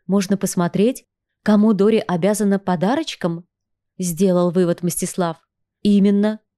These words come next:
подтвердил Яромир. «Но есть и третий вариант. Иногда духи,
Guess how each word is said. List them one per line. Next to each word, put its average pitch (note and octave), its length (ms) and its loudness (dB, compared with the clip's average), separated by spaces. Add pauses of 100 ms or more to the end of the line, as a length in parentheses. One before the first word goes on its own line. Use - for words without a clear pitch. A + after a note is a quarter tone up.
(140)
подтвердил G#3 520 0
Яромир. G3+ 540 0 (360)
«Но G#3 100 2
есть B3 280 2
и D4 60 0
третий C#4 400 0
вариант. F3+ 500 0 (380)
Иногда G3+ 480 2
духи, G3+ 540 -2